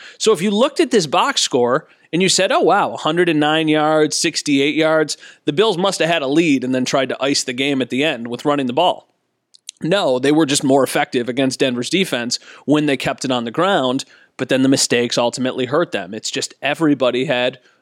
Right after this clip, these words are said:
a drop. You, you, Stefon Diggs had a drop. When Stefon Diggs has a drop, you're like, "What the heck is going on?" Gabe Davis had a drop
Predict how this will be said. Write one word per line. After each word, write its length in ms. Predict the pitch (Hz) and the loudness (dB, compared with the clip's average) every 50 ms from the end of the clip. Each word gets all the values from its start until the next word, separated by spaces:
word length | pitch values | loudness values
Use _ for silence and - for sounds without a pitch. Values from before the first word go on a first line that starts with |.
| _ - | _ -8
a 80 | 127 | -6
drop. 500 | 143 127 147 160 185 170 - - - - - | -2 0 0 0 0 -2 -4 -10 -14 -20 -18
You, 220 | - 107 123 120 _ | -14 -14 -14 -14 _
you, 120 | - 120 - - | -18 -20 -16 -10
Stefon 420 | - - - - 90 - 135 139 147 | -6 -6 -6 -6 -4 -2 -2 0 0
Diggs 220 | 175 202 202 - | 0 0 0 -2
had 120 | - 104 | -4 -4
a 60 | 90 - | -6 -10
drop. 320 | - - - - - - | -12 -10 -10 -8 -6 -6
When 80 | - 139 | -6 -4
Stefon 300 | - 277 311 277 180 175 | -4 -2 -2 -2 0 0
Diggs 180 | 214 202 - | 0 0 2
has 160 | - 139 131 | 0 -2 -2
a 60 | 131 117 | -2 -2
drop, 360 | 165 196 220 196 139 - - - - - - _ - | 0 0 2 0 0 -4 -6 -12 -20 -20 -14 _ 0
you're 80 | 170 | 0
like, 180 | 151 117 - - | 0 0 0 0
"What 180 | - 208 - - | -2 -2 -2 -2
the 40 | |
heck 160 | - 139 - - | -6 -6 -6 -4
is 80 | 123 | -2
going 240 | 127 131 139 151 196 | 0 2 2 2 0
on?" 240 | 240 208 117 92 - _ _ _ - | 0 -2 -4 -8 -12 _ _ _ -6
Gabe 180 | - 139 147 156 | -4 -4 0 2
Davis 240 | 220 262 302 208 - | 2 2 2 2 0
had 140 | 147 123 | 0 -2
a 40 | 117 | -2
drop 360 | 113 120 113 113 127 143 - | 0 2 2 2 2 0 -2